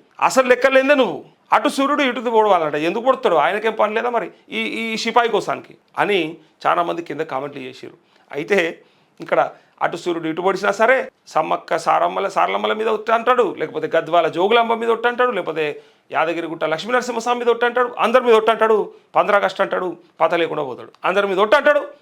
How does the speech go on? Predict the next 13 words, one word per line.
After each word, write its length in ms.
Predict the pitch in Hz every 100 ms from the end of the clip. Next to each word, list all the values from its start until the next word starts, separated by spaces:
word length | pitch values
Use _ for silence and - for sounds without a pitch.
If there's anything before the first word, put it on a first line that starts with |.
| _
పత 140 | 160 165
లేకుండా 300 | 175 160 175
పోతాడు. 280 | 139 - - _ _
ఇక 100 | 165
అన్ని 520 | 180 - 220 269 302
ఒట్లే. 380 | 330 302 262 247
మొన్న 180 | 190 254
కూడా 220 | 294 233 - -
తొమ్మిది 240 | 247 294
వేల 100 | 294
కోట్లు 300 | 277 269 208 175
ఇక 120 | 214
వేసినాం, 460 | 294 302 302 226